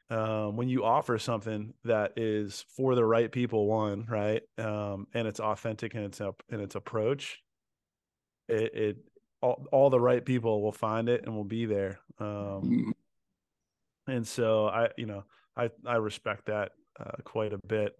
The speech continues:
Speaker 1: right? So what, what have you, what have you done, um, for yourself, right? Over the build, when, when you're the facilitator and the host, a lot of times, um, you go into that mode. And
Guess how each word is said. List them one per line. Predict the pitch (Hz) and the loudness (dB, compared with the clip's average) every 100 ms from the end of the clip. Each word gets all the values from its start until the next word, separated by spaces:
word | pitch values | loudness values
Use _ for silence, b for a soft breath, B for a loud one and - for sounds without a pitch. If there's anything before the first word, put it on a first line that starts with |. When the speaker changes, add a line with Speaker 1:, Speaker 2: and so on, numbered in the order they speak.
| - | 0
Speaker 1:
right? | 117 | 0
So | 120 147 143 B B - | 2 2 0 B B -2
what, | 139 233 - | 4 4 2
what | 202 156 202 | 0 2 2
have | 208 165 | 2 0
you, | 170 170 151 147 - | 0 2 2 -2 -6
what | 139 160 | 0 2
have | 196 | 2
you | 143 156 156 | 2 0 0
done, | 123 135 139 127 117 113 107 _ | 2 2 4 2 0 -4 -10 _
um, | 120 113 110 107 107 - | -2 0 0 -2 -6 -2
for | 139 131 | 2 2
yourself, | 120 - 135 113 - | 2 2 4 4 6
right? | 127 | 6
Over | 135 170 | 6 4
the | 190 131 | 2 2
build, | 110 135 147 | 6 6 6
when, | 143 139 b b | 4 -2 b b
when | 131 | 2
you're | 151 | 4
the | 165 139 | 4 0
facilitator | 135 - 127 131 143 139 139 123 | 0 4 4 4 4 4 4 4
and | 113 | 0
the | 101 | 0
host, | 127 131 113 - - - | 4 6 4 0 -10 -2
a | 113 | 2
lot | 113 131 | 4 4
of | 139 | 2
times, | 131 120 113 110 110 - b b b b b _ | 0 0 2 0 -2 -6 b b b b b _
um, | 113 110 107 104 98 - _ _ | -2 0 2 0 -2 -6 _ _
you | 131 | 2
go | 123 117 | 4 4
into | 113 113 | 2 2
that | 110 113 | 2 2
mode. | 135 139 165 156 - _ - | 4 4 4 0 -10 _ -4
And | 120 113 110 | -2 0 -2